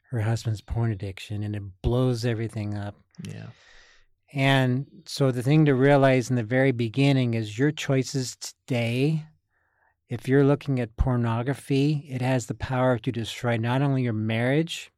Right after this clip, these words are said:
Speaker 1: but your walk with God. Because what happens is over a period of time when you immerse yourself in this stuff,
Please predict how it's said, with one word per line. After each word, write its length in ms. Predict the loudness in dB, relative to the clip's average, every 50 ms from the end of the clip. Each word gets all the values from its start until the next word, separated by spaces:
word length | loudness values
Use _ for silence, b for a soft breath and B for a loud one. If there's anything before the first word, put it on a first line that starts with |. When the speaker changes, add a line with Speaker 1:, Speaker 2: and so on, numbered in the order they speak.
| _ -8
Speaker 1:
but 220 | -8 -8 -6 -4
your 100 | -4 -2
walk 480 | -2 0 0 0 2 0 0 -2 -4 -12
with 160 | -12 -10 -8
God. 520 | -6 -6 -4 -4 -6 -6 -8 -10 -12 _ _ _ _ _ _ _ _ _ _ _ _ _ _ _ _
Because 200 | -6 -6 -4 0
what 120 | 0 2 6
happens 420 | 8 6 8 8 6 4 6 6
is 240 | 4 4 4 2 0
over 260 | 0 0 2 2 2
a 60 | 0
period 320 | 0 0 2 2 4 4 2
of 140 | 0 -2
time 420 | -6 -4 -2 0 2 2 2 2 2
when 80 | 0
you 100 | 0 0
immerse 400 | 0 0 0 0 0 -2 -2 -2
yourself 440 | -4 -4 -4 -4 -6 -6 -6 -4 -4
in 80 | -4 -4
this 180 | -4 -4 -6
stuff, 540 | -10 -14 -10 -8 -6 -6 -6 -6 -8 -14 -20